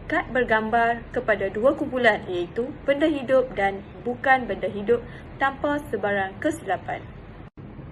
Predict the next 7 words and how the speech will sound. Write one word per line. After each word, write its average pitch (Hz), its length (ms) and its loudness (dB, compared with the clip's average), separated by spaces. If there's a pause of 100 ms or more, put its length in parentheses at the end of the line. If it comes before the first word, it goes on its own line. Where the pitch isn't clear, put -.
(140)
Seterusnya, 220 720 -2
kita 240 240 -6
pergi 254 240 -4
kepada 202 400 -4
rancangan 262 560 -6
pengajaran 247 560 -4
harian 214 480 -4